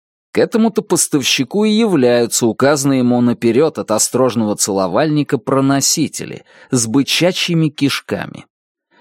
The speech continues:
Эти кишки сперва промываются, потом наливаются водой и таким образом сохраняются в первоначальной влажности и растяжимости,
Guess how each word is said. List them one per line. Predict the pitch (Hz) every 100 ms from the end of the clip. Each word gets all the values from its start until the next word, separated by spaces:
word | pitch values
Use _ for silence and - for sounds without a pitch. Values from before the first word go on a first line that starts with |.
| _ _ _
Эти | 98 135 -
кишки | 156 - 156
сперва | 170 - 135 123 120
промываются, | - 101 110 101 85 78 60 90 - - 175 160 _ _ _ -
потом | 92 - 202
наливаются | 175 110 104 110 104 - 110
водой | 98 82 139 170
и | 151 - 160
таким | 170 156 202
образом | 220 202 180 185
сохраняются | - 156 156 156 196 180 175
в | -
первоначальной | 156 151 147 143 - 185 175 160
влажности | 113 113 139 147 165 - -
и | 156
растяжимости, | 160 - 180 170 185 120 78 - - -